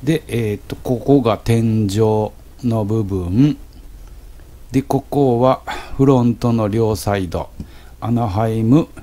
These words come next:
エレクトロニクス社。で、アルファベットなんですけど、で、大体ね、縦の幅が三ミリから三点五ミリぐらいのアルファベットなんですけど、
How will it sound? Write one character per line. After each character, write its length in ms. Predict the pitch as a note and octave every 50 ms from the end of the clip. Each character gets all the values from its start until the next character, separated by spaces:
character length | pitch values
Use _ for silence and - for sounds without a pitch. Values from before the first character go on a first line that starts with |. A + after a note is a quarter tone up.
| - - - -
エ 60 | B2+
レ 100 | A#2 A2
ク 160 | - - -
ト 160 | - - G#2 G2+
ロ 80 | G2
ニ 100 | F#2+ G2 F#2+
ク 140 | - -
ス 40 | -
社。 220 | - - F2+ - - - - - - - - - -
で、 100 | - -
ア 100 | - D#3
ル 120 | F#3 F#3 F3
フ 100 | A#2 E3
ァ 60 | D#3+
ベ 80 | C#3+ D#3
ッ 40 |
ト 220 | - - - D3+ C#3
な 100 | B2 G#2+
ん 100 | G2+ G2
で 100 | F#2 F#2+
す 120 | - -
け 120 | - F#2+ F2+
ど、 420 | A2 A#2 A2+ G#2 F2+ D#2 - - - - - - - - - - - - - - - - -
で、 100 | G#2+ G#2
大 260 | G2+ C#3+ D3 D3 C3+
体 220 | - - C3 B2 A#2
ね、 180 | A#2+ A2+ G2+
縦 340 | G2 - G2+ A2 - - C#3+
の 80 | C#3+ B2
幅 240 | G#2 A2+ A2+ A2+ G#2
が 120 | G2+ G#2
三 500 | - - - B2+ C#3 C3+ C3+ C3+ C3+ C3+
ミ 120 | D3 D3+
リ 140 | C#3 C#3 B2
か 140 | - - A#2
ら 80 | A#2 G#2
三 300 | - A#2+ B2+ C#3 C3 A#2+
点 260 | - B2 A2 A2+ A2
五 120 | G2+ A#2+
ミ 120 | A#2+ B2 A#2+
リ 100 | B2+ B2+
ぐ 80 | C#3+
ら 140 | D#3+ D3 B2+
い 40 | A2
の 100 | G2+ G2+
ア 40 | G#2
ル 80 | A#2
フ 80 | G#2+ G#2
ァ 40 | G#2
ベ 60 | A2
ッ 20 | -
ト 160 | - - F#2+
な 80 | F#2
ん 60 | F2+ F#2+
で 80 | F#2+
す 100 | E2+ -
け 100 | - A2
ど、 180 | G#2+ A2+ E2+